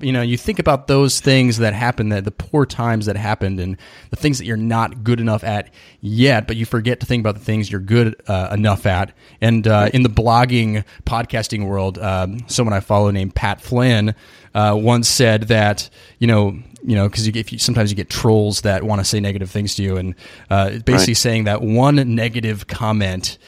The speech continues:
Speaker 1: is greater than one hundred positive comments. And it's so true. Like, you know, if you
Speaker 2: Mm.
Speaker 1: get a lot of people saying, "Oh, that was awesome, I really appreciate what you're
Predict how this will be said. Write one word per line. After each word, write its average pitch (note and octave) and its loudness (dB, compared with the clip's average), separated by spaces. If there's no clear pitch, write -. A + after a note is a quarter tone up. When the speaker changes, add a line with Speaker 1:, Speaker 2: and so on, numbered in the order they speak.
Speaker 1:
is A2 -2
greater B2 2
than G#2+ 0
one A#2+ 0
hundred A#2+ 0
positive G2 -2
comments. E2 -8
And B2 0
it's B2 0
so D3 6
true. C3+ 4
Like, G#2 0
you A#2 0
know, G#2+ 0
if G#2+ -4
you C3 2
Speaker 2:
Mm. A#2 6
Speaker 1:
get A#2 -4
a - -14
lot B2 -4
of B2 -6
people C3 0
saying, C3 -2
"Oh, D#3+ -4
that D3+ -6
was C#3+ -8
awesome, C#3+ 0
I - 2
really C#3 2
appreciate C3+ 0
what - -8
you're B2+ -4